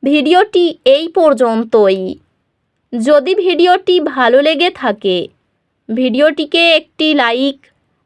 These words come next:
অবশ্যই করুন। দেখা হবে আরও একটি নতুন রাশিফল ভিডিওর সাথে।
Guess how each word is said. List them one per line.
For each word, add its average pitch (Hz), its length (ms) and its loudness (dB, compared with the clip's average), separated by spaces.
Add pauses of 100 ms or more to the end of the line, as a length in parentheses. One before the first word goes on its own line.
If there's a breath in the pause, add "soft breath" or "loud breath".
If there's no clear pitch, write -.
(100)
অবশ্যই 220 600 0
করুন। 196 420 0 (1040)
দেখা 262 440 -2
হবে 370 300 0 (160)
আরও 262 140 0 (160)
একটি - 300 -6
নতুন 262 420 0 (600)
রাশিফল 320 760 -2
ভিডিওর 226 600 -2
সাথে। 196 440 -6